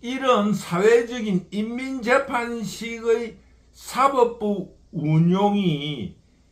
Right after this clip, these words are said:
이 지금 한국 사회를 혼란에 몰아넣고 있다. 쉽게 말하면은 인민재판식인 사법부를 운용하기 위해서는 여론전을 펼쳐야 되는데,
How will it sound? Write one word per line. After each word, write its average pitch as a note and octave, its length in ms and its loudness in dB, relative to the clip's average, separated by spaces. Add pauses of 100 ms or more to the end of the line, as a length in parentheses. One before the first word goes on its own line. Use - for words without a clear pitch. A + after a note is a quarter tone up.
(260)
이 A3+ 340 -6
지금 G#3+ 380 2
한국 G#3+ 800 -4
사회를 F3+ 640 -4
혼란에 B3 640 -2
몰아넣고 F#3+ 520 0
있다. E2+ 360 -14 (760)
쉽게 A3+ 760 -2
말하면은 D#3+ 840 -2
인민재판식인 A#3 1800 -4
사법부를 G3 960 -2
운용하기 F3 920 -2
위해서는 A#2+ 800 -8 (340)
여론전을 A3 720 2
펼쳐야 D#3 540 -4
되는데, G2+ 680 -8